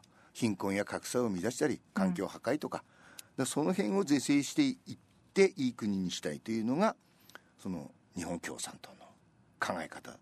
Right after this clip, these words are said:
Speaker 1: だそうです。そう言われると、まあ、理-、とても理想的で、あの、いいなとは思うでしょ。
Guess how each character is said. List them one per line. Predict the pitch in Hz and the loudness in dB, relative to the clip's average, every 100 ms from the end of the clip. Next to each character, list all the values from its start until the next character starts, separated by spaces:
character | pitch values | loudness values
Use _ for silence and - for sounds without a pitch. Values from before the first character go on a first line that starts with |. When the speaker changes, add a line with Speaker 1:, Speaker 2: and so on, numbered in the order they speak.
| _ - | _ -2
Speaker 1:
だ | 127 | -2
そ | - | 0
う | - | -10
で | |
す。 | - - - | -12 -16 -18
そ | - 226 | -4 2
う | |
言 | 214 | 4
わ | |
れ | 202 | 2
る | |
と、 | 185 190 - - - | 2 0 0 -10 2
ま | 131 | 2
あ、 | 113 - | 2 0
理-、 | 123 113 - | 0 0 0
と | 131 | 0
て | 127 | 2
も | 135 | 2
理 | 131 | 2
想 | 110 120 | 2 -2
的 | 117 113 | -2 -4
で、 | 110 - - - - | -4 -6 -20 -20 -6
あ | 107 | -4
の、 | 92 82 - - 110 | -4 -6 -12 -10 -2
い | 107 | 0
い | |
な | 92 98 | 2 0
と | - | 0
は | 139 - | 0 -2
思 | 92 87 | -4 -4
う | 82 | -4
で | - | -8
し | |
ょ。 | 82 | -12